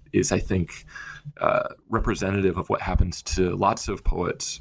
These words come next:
who are participating in official scenes in the eighties, uh, is that they, they make their own exits in lots and lots of different ways. Um, and it's part because they lose, they lose a certain amount of faith in the, the, the value of being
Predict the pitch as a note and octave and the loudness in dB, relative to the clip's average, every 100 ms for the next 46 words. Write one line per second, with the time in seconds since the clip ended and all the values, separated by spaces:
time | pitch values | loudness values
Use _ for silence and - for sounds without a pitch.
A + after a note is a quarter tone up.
0 | - - G2+ G2 - - F#2 F#2+ F2+ E2+ | -6 0 2 2 -2 -2 0 4 4 4
1 | F2+ - F#2+ - F2+ F2 E2 - - - | 2 2 0 2 4 4 2 -2 -8 -14
2 | - F#2+ F2+ - G2+ - - - - - | 2 4 4 2 2 2 -2 -10 -14 -18
3 | - F2+ D#2 - - F#2+ F#2+ F2+ - G#2 | -2 0 2 2 2 0 2 2 2 0
4 | G2 G#2 - F#2+ F2+ F2+ - F2+ - - | 2 4 2 2 2 0 0 0 0 0
5 | - - F#2+ F#2+ - G2 F#2+ - F#2 - | -2 2 2 2 2 -2 0 0 0 -2
6 | - F#2 F#2 - - - - - - F#2 | -2 0 0 -2 -10 -14 -16 -16 -2 2
7 | E2+ E2 - - A#2 - - B2+ C3+ B2+ | 4 2 -2 0 2 6 4 4 2 2
8 | A#2 A#2 A#2 - - A2+ C#3 D#3+ F3+ D3+ | 4 4 2 -2 2 4 4 2 0 2
9 | D3 C#3 C#3+ C3+ C3 C3+ C3+ B2+ - - | 2 2 2 2 0 2 2 0 -4 -16
10 | - _ _ - - - A#2 A#2+ B2 A#2+ | -20 _ _ -8 -6 0 2 4 2 -2
11 | - - _ _ - - - - _ - | -8 -14 _ _ -14 -10 -10 -12 _ -20
12 | - - - - - - - - - _ | -18 -14 -12 -14 -16 -18 -18 -20 -20 _
13 | - _ _ - A2 F#2+ F#2 G#2+ A2 A2 | -20 _ _ -6 -2 2 4 4 4 4
14 | G2+ - G2 - G#2 G2+ G2 F#2+ F#2 | 2 2 0 2 2 4 4 2 -2